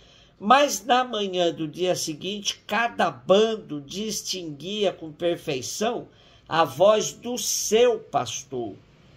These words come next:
Era tal a familiaridade do pastor com suas ovelhas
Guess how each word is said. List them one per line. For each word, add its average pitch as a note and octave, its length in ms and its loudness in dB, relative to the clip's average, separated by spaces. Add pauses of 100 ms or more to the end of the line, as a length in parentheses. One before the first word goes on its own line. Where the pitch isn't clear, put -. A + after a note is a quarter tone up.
(260)
Era F#3+ 360 6
tal G#3+ 500 6
a F3 80 4
familiaridade F#3 1300 0
do F#3+ 220 -6
pastor C#3+ 500 -2
com C3+ 220 -10
suas G#3 440 -4
ovelhas D3+ 760 -4